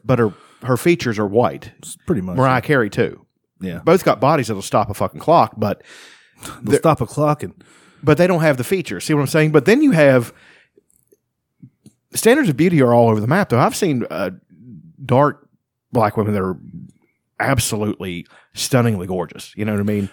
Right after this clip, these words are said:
Speaker 2: Well, it's
Speaker 1: And
Speaker 2: in,
Speaker 1: it's
Speaker 2: it's, it's subjective. Everybody's,
Speaker 1: It is.
Speaker 2: everybody's dick gets hard for whatever their dick gets hard for. There's nothing we can do about it.
Speaker 1: That's what I'm saying, but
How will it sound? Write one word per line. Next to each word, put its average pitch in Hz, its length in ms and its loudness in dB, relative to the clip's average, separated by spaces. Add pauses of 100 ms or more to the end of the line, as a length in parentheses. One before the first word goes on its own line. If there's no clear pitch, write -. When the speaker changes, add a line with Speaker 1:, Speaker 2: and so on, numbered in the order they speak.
(120)
Speaker 2:
Well, 165 100 -2
it's - 120 -2
Speaker 1:
And 165 140 6
Speaker 2:
in, 104 40 -6
Speaker 1:
it's 139 100 0
Speaker 2:
it's, - 240 -4 (200)
it's 131 140 -2
subjective. 113 560 -4
Everybody's, 107 560 -2
Speaker 1:
It - 20 -20
is. - 60 -8
Speaker 2:
everybody's 160 420 4
dick 135 500 -4
gets 120 220 -4
hard 107 400 -6
for 113 140 -2
whatever 110 340 2
their 117 140 4
dick 151 180 2
gets 107 220 -4
hard 107 200 -4
for. 120 140 0
There's 127 140 4
nothing 131 180 4
we 127 80 2
can 117 100 0
do 139 100 4
about 104 220 0
it. 92 80 -8
Speaker 1:
That's 160 200 4
what 151 100 6
I'm 135 100 4
saying, 165 360 4
but 123 240 2